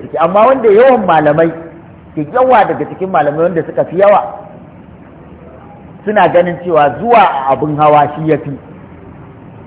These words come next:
Domin koyi da manzon Allah sallallahu alaihi wasallam, domin manzon Allah shi akan abin hawa ya fi. Tare da cikakken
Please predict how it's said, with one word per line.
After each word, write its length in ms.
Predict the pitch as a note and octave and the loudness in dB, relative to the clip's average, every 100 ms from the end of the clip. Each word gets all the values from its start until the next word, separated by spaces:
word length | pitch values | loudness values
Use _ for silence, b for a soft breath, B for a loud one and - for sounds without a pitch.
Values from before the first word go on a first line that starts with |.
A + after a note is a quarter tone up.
| - - - - - - - - - - B2+ | -20 -20 -20 -20 -20 -20 -20 -20 -20 -18 -4
Domin 240 | C#3 D#3+ F3 | -2 -2 -4
koyi 300 | F#3+ G3 F#3 | 0 2 2
da 100 | C#3+ | -2
manzon 320 | C3 B2+ D3+ | -2 -4 -4
Allah 240 | D#3 D3+ C3 | -2 -2 -4
sallallahu 320 | A#2+ C3+ B2 | -4 -4 -2
alaihi 260 | A2+ C3 A2+ | -4 -6 -10
wasallam, 380 | G#2 C3 B2 G2+ - - - A#2 | -6 -6 -6 -10 -16 -20 -16 -10
domin 200 | C3 E3+ | -8 -4
manzon 240 | C#3+ D3+ | -2 -2
Allah 240 | E3+ D#3+ - | 0 0 -2
shi 100 | F#3+ | -4
akan 260 | E3 E3+ C#3+ | -2 -4 -6
abin 260 | A#2 A#2+ A2+ | -8 -10 -4
hawa 400 | D3 A#2+ G#2+ - - A#2+ | -2 0 -2 -8 -16 -12
ya 120 | A#2+ | -10
fi. 140 | A2+ A2 - - - - - - - - - - - | -10 -14 -16 -20 -20 -20 -20 -20 -20 -20 -20 -20 -2
Tare 240 | B2+ F#3 | 0 2
da 100 | F3 | 0
cikakken 600 | - - A#3 A3+ A#3 G3+ | -4 -8 -8 -6 -6 -6